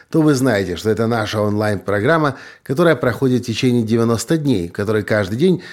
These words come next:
человек должен минимум по одному действию сделать по счастью, по здоровью, по богатству.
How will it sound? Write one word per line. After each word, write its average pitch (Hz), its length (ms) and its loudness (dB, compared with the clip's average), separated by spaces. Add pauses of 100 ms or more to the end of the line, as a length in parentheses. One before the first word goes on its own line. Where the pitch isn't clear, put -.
(100)
человек - 480 0
должен 156 340 2
минимум 160 560 4
по 127 160 0
одному 120 300 4
действию 135 420 0
сделать 104 500 -2
по 85 120 -6
счастью, 160 480 2 (240)
по 113 100 0
здоровью, 113 340 4
по 131 100 0
богатству. 127 560 -2